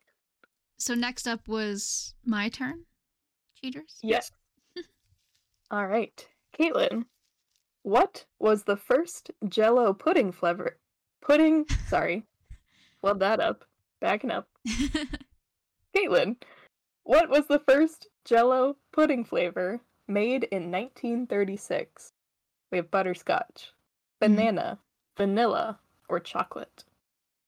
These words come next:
Speaker 1: Um, I mean, like, logically, vanilla would be the first one,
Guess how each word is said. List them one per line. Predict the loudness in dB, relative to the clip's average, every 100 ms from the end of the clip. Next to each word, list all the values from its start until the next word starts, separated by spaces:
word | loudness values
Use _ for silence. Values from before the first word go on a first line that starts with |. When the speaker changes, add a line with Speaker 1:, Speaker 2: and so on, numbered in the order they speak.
| _ _ _ -20 _ _ _ _ _ _ _ _ _ _ _ _ _ -14
Speaker 1:
Um, | -10 -8 -6 -8 -12 -16 _ _ _ _ _ _ _ _ _ _ _ _ _ _ _ _ _ _ _ _ _ _ _ _ _ _ _ _ _ -4
I | -2
mean, | 0 0
like, | -4 -8 _ _ _ _ _ _ _ _ _ _
logically, | -6 -4 -4 -8 -8 -8
vanilla | -4 -2 -2 -2 -4
would | -4
be | -6
the | -6
first | -8 -8 -8 -10
one, | -10 -8 -6 -8